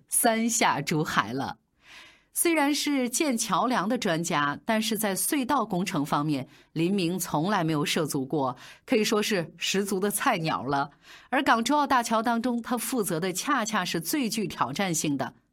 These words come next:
捣碎项目。项目从一开始，林明呢就把家从北京搬到了珠海，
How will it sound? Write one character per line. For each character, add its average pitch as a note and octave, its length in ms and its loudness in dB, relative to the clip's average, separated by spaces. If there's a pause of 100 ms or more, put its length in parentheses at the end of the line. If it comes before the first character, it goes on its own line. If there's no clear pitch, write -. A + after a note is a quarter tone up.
捣 B2 280 0
碎 G#3+ 360 -2
项 C#3 280 0
目。 B2+ 240 -6 (880)
项 E4 240 2
目 D#4 60 2
从 C4+ 180 2
一 D4+ 80 2
开 D#4 240 0
始， D#3 320 0
林 E3 180 0
明 G#3+ 280 0
呢 G#3+ 120 0
就 G#3 140 -2
把 D3 180 0
家 F#3 380 0
从 F3 240 -4
北 C3 160 -2
京 D#3+ 260 -2
搬 E3+ 200 0
到 F3 120 2
了 C#3+ 140 -2
珠 F3 180 0
海， - 380 -4